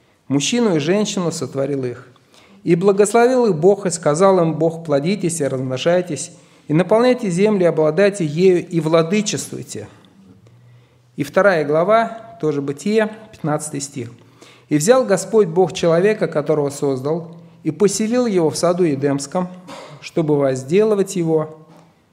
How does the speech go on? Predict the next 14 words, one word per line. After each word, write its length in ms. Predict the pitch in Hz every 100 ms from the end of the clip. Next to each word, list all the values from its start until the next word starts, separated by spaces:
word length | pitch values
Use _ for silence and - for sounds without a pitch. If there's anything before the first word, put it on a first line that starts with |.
| _ -
и 80 | 139
хранить 640 | 143 131 123 123 123 - - _ _ 117
его". 380 | 131 127 101 - _ _ _ _ _ _ _ _ _ _ _ _ _ _ _ _ _
И 40 | 262
вот 100 | 269
если 220 | 233 240
первую 280 | 240 220 208
и 40 |
вторую 260 | 214 208 190
главы 300 | 233 262 220
кто-то 320 | - 190 185
изучал, 400 | 165 175 170 233
помните, 560 | - 220 240 220 196 170
то 380 | - 180 175